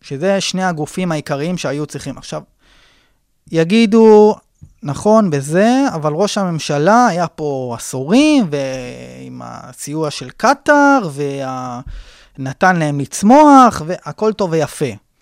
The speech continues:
אבל צריך להפריד בין המדיניות שבעיניי, אגב, המדיניות לפ-, ב-, ש-, נגיד בעשור האחרון, לפני השבעה באוקטובר, שבעיניי הייתה כושלת. אני כתבתי איזה מאמרים, לפני שנכנסתי לתפקיד,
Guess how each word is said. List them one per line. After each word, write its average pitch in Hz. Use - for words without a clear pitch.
אבל 135
צריך 208
להפריד 202
בין 185
המדיניות 165
שבעיניי, 156
אגב, 117
המדיניות 143
לפ-, 156
ב-, 127
ש-, -
נגיד 139
בעשור 165
האחרון, 147
לפני 151
השבעה 147
באוקטובר, 151
שבעיניי 147
הייתה 147
כושלת. 175
אני 131
כתבתי 170
איזה 160
מאמרים, 160
לפני 143
שנכנסתי 151
לתפקיד, 196